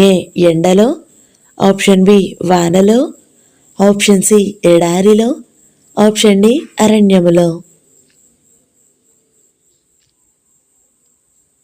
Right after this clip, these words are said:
ఆన్సర్ ఆప్షన్ డి అరణ్యములో రాలును. ఫార్టీ సిక్స్త్ క్వశ్చన్, చెడ్డ సమాచారము చెప్పిన మనుష్యులు దేని చేత చనిపోయారు?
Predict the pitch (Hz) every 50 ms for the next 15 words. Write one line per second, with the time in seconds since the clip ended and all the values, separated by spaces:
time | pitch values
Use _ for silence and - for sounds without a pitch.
0 | _ _ _ _ _ _ _ _ _ - - 185 180 175 175 170 - 240 285 -
1 | - - - _ _ _ _ _ - 185 196 208 202 202 - 214 202 190 196 214
2 | 240 294 392 - - - 180 180 185 214 247 277 269 254 226 202 196 185 190 196
3 | 226 233 226 208 202 185 180 185 180 185 190 190 185 180 170 165 _ _ _ _
4 | _ _ _ _ _ _ _ _ _ _ _ _ _ _ _ _ - - - 214
5 | 214 208 262 269 - - 247 - - - - - 254 226 208 - 202 190 180 165
6 | - _ _ _ _ _ _ _ _ _ _ _ - - 233 208 185 254 285 -
7 | 359 339 302 311 294 285 285 302 277 269 262 247 254 240 - 254 240 240 233 226
8 | 226 214 202 190 190 202 208 - - 247 208 202 190 190 202 - - _ - 180
9 | 160 202 202 214 240 285 277 285 285 277 262 269 262 - 269 240 233 240 240 233
10 | 226 220 220 214 214 220 220